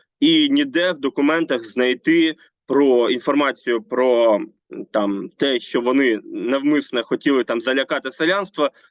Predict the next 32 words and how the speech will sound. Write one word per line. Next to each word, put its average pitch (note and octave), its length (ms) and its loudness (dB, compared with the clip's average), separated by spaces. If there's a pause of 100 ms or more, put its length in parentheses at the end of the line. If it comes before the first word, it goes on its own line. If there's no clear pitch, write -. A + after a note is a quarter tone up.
неможливо. C#3+ 680 0 (200)
Але G#3+ 380 0
ось C#3 440 -4 (160)
дослідники C#3+ 720 0
тут C3 200 -2
проводять C#3 600 -2
аналогію C3 520 0
з B2+ 100 -14
Холокостом, D#3 580 0
тут C3+ 200 -4
вона A#2+ 360 0 (320)
коректна, D#3 640 -2 (260)
про C#3 160 0
те, E3+ 200 -4
що C3+ 360 -2
Гітлер C#3+ 420 0
також D3 580 -2
офіційно C#3 600 0
жодного B2+ 400 0
разу C3+ 280 0
не A#2 120 0
давав B2 260 2
наказу A#2+ 440 -2
знищувати B2 540 -2
євреїв, C#3+ 480 0 (360)
а A2+ 120 -4
їх D3 200 0
дуже C3+ 220 -2
активно C3 400 0
знищували. A2 540 -4 (640)
А, A#2+ 340 0
власне, E3 720 -2